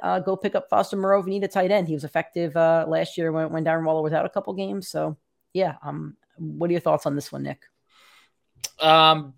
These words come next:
Speaker 2: I'm very annoyed because I've traded for every player that had a major injury, um,
Speaker 1: Oh,
Speaker 2: so
Speaker 1: dear.
Speaker 2: far this year.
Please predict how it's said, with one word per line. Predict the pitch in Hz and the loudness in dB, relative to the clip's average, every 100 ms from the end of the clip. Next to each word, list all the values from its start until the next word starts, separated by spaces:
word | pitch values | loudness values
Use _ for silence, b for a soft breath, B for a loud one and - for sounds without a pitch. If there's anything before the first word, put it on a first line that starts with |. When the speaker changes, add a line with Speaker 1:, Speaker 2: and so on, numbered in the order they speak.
| _ - | _ -6
Speaker 2:
I'm | 156 175 165 | 0 0 0
very | 143 156 151 | 0 2 0
annoyed | 139 135 143 139 | 0 0 0 -4
because | 127 131 120 - - | -4 -4 -4 -8 -4
I've | 127 123 | -4 -4
traded | - 135 131 | -4 -4 -2
for | 123 131 | -4 -4
every | 120 120 131 127 123 123 b b - | -4 -8 -6 -4 -6 -10 b b -20
player | - 139 131 135 | 0 4 6 6
that | 127 | 2
had | 120 | 0
a | 117 | -2
major | 117 117 117 | -4 -6 -6
injury, | 117 120 113 123 127 127 - | -6 -6 -6 -6 -6 -8 -10
um, | 117 113 | -6 -4
Speaker 1:
Oh, | 165 | -4
Speaker 2:
so | 156 | -2
Speaker 1:
dear. | 151 143 | -2 0
Speaker 2:
far | 123 120 | -2 -6
this | 127 | -6
year. | 131 131 | -6 -6